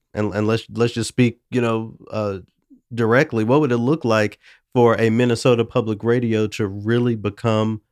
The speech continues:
local? Do you think there would be positive, uh,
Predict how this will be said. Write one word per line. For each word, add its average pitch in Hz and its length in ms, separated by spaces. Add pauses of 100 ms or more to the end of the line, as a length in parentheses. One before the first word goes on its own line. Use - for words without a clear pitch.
(260)
local? 120 540 (260)
Do 113 80
you 123 140
think 123 300 (220)
there 123 200
would 120 120
be 120 100
positive, 131 640 (180)
uh, 110 280